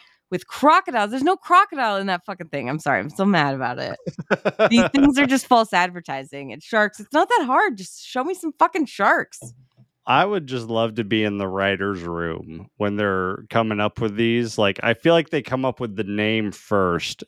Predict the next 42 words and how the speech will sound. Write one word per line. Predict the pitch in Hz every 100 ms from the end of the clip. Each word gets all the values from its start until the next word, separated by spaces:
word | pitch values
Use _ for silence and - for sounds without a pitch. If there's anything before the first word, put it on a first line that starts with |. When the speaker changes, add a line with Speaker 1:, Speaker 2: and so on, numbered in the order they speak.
| _
Speaker 2:
and | 117 104 104
then | 110 110 107
they | 104
figure | 101 117 98 95
out | 92 98
what | 92 98
it's | 95 87
actually | 98 92 - 95
gonna | 90 87
be | 76 92
about. | 92 107 101 98
They're | 113
like, | 113 131
"We | 143
need | 156
movie | 143 160 147 135
puns, | 131 127 104
people. | - 123 107 113 107 - _
Speaker 1:
I | 214
Speaker 2:
Movie | 139 151
Speaker 1:
feel, | 370 359
Speaker 2:
puns." | 127 110 90 - - -
Speaker 1:
I | 262
feel | 370
like | 381 311
it's | 262
some | - 254
fuckers | 226 226 196 196 196 190 180
that | 180
are, | 180
like, | 170 165
in | 170
advertising | 160 160 151 156 156 147 160 156
there | 147 147
and | 147 143
that | 143
are | 143
like, | 143 135
"Okay, | 143 139 160
we're | 139
giving | 143 185 208
these, | 202 175 156